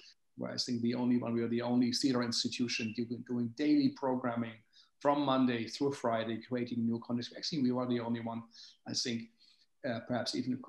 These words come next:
in Europe. Um, and, um, and so it's, I think it has been a contribution. We're very proud of it. And, um, and it was a, a, for us also, um, a way to survive and to be, uh, connected to people and share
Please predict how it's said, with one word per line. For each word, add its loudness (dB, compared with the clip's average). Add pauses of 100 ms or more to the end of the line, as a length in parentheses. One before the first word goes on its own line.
(100)
in -2
Europe. 6
Um, -2 (800)
and, 0
um, 0 (300)
and -4
so 2
it's, -2
I -2
think 4
it 2
has -2
been 2
a 2
contribution. -2
We're -2 (140)
very -2
proud -2
of -4
it. -6 (520)
And, -6
um, -6
and -8
it -16
was -10
a, -6 (180)
a, -8
for -2
us 0
also, -4 (160)
um, -14 (360)
a -2
way -2
to -4
survive 4
and -2
to 0 (400)
be, 4
uh, -2 (100)
connected 2 (160)
to -2
people -2
and -6
share -4